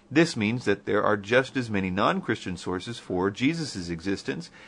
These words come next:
as there are for Tiberius Caesar's. And to compare the total number of sources between Jesus and Tiberius Caesar, it's forty-two to ten ratio. Therefore,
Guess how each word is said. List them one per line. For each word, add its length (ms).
as 220
there 160
are 160
for 280
Tiberius 760
Caesar's. 640
And 580
to 120
compare 540
the 100
total 520
number 280
of 100
sources 380
between 400
Jesus 400
and 100
Tiberius 480
Caesar, 360
it's 260
forty-two 960
to 160
ten 460
ratio. 580
Therefore, 500